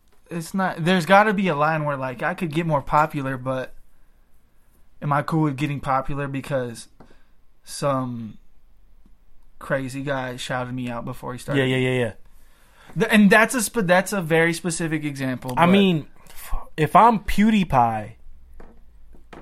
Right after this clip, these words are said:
Speaker 2: which I'm clearly not, I don't know if I would let that affect me. I might put out a statement to be like, "I have no connection with this dude. This is not what I want my fans to do."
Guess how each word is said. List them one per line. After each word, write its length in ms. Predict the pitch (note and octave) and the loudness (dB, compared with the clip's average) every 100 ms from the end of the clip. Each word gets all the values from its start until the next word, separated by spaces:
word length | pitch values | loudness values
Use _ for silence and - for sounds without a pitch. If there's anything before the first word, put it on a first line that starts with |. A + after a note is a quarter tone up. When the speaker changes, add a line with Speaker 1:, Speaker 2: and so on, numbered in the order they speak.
| - - | -16 -12
Speaker 2:
which 200 | B2 A#2 | -8 -6
I'm 140 | G#2+ | -6
clearly 360 | - C#3 A#2+ A2 | -2 0 0 0
not, 380 | A#2 A#2+ G#2+ - - - - - - | 0 0 -2 -12 -20 -20 -18 -14 2
I 140 | D3 | 6
don't 120 | G3 G3 | 6 6
know 120 | G3 | 6
if 100 | F3+ | 8
I 100 | F3 | 8
would 180 | D#3 C#3 | 6 4
let 240 | D#3+ D#3+ | 2 4
that 360 | D3+ C3+ - - - | 4 4 0 -8 -4
affect 420 | B2 - D3 - | -2 2 2 2
me. 200 | D#3+ E3+ | 0 0
I 100 | C3 | 2
might 240 | D3 D3 | 4 4
put 140 | - D#3 | 4 4
out 140 | C#3+ | 4
a 40 | C3+ | 2
statement 440 | - C3+ B2+ B2 | -4 -4 -4 -6
to 60 | B2 | -4
be 140 | B2 | -4
like, 180 | A2+ A2 | -4 -2
"I 120 | B2+ | 0
have 220 | A#2+ A2 | 0 0
no 640 | A2 A2+ A#2+ A#2+ A#2+ A2+ A#2 - - - - - | -2 -2 0 0 -2 -4 -8 -16 -16 -16 -18 -12
connection 640 | - A#2+ A#2 B2 - C3 B2 | -8 -4 -2 -2 -2 -4 -4
with 180 | B2 | -4
this 220 | - B2 G#2+ | -4 -6 -2
dude. 460 | B2 B2 A#2+ A#2+ - - | -2 0 -2 -4 -8 -10
This 200 | C#3 A#2 | -6 -4
is 80 | B2 | 0
not 260 | B2 B2+ B2+ | 2 2 2
what 120 | C3+ | 2
I 80 | B2 | 2
want 200 | B2 B2 | 2 -2
my 160 | B2 | -4
fans 320 | A#2+ C3 B2+ - | -4 -4 -6 -8
to 100 | A2 | -6
do." 280 | B2+ C3 | -4 -4